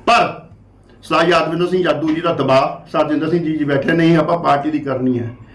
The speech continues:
ਪਰ ਮੇਰਾ ਮਨ ਨਹੀਂ ਸੀ, ਮੈਂ ਇਹਨਾਂ ਦੀ ਮਦਦ ਤੇ ਚਲੋ ਹ-, ਹਾਮੀ ਭਰੀ। ਪਰ ਉਸ ਤੋਂ ਬਾਅਦ ਕੀ ਹੋਇਆ, ਬਿਕਰਮਜੀਤ ਸਿੰਘ ਖਾਲਸੇ ਨੇ ਮੇਰੇ ਨਾਲ ਕੀ ਕੀਤਾ,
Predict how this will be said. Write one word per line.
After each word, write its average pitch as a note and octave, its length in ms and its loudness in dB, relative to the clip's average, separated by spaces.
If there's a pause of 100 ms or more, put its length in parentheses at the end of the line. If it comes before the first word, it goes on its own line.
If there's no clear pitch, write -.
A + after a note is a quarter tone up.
(160)
ਪਰ - 100 2
ਮੇਰਾ D#3 180 4
ਮਨ C3+ 220 4
ਨਹੀਂ B2+ 180 6
ਸੀ, G#2+ 240 -6 (200)
ਮੈਂ D3+ 120 2
ਇਹਨਾਂ D#3 160 0
ਦੀ F3 80 0
ਮਦਦ C3 300 -4 (280)
ਤੇ - 180 -2
ਚਲੋ C3 320 0 (100)
ਹ-, - 80 -12 (200)
ਹਾਮੀ D3 200 4
ਭਰੀ। - 200 -2 (920)
ਪਰ G#3 80 2
ਉਸ A3+ 100 2
ਤੋਂ A#3+ 160 2
ਬਾਅਦ B3 180 2
ਕੀ A#3+ 160 -2
ਹੋਇਆ, A3 520 2 (720)
ਬਿਕਰਮਜੀਤ G3+ 460 2
ਸਿੰਘ A3+ 160 0
ਖਾਲਸੇ F#3 260 2
ਨੇ G#3 80 0
ਮੇਰੇ F#3+ 160 2
ਨਾਲ G3+ 120 2
ਕੀ G3 140 -2
ਕੀਤਾ, G3+ 540 0